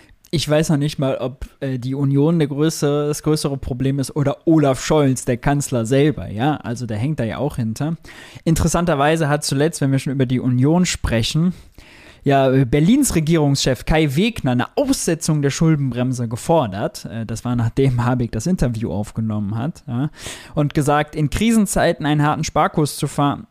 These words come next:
äh, in Krisenzeiten braucht man keinen harten Sparkurs, sondern Investitionen in die Zukunft. Wir müssen die Schuldenbremse auf Bundesebene aussetzen, um Investitionen zu ermöglichen. Ja, Berlins Regierungschef. Und dann noch mit einem Kinnhaken an Christian Lindner.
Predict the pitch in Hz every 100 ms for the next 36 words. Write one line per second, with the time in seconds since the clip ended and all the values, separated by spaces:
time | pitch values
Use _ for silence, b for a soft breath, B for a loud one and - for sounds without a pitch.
0 | - 139 135 151 208 196 170 151 139 170
1 | 170 151 - 185 214 165 156 143 - 131
2 | 165 - 175 151 165 160 151 143 135 135
3 | 143 135 123 120 - 170 190 180 139 139
4 | 135 123 139 139 131 120 127 - 117 123
5 | 131 147 131 127 120 117 - 160 - 147
6 | - 143 - 240 311 - 196 170 - 180
7 | - 202 160 139 - 107 120 123 120 113
8 | 113 - - _ 131 147 160 143 131 131
9 | 165 170 147 147 165 135 - 151 - B
10 | B B - 165 160 180 202 185 175 -
11 | 156 - 170 147 151 123 135 147 - 156
12 | 151 139 127 151 175 147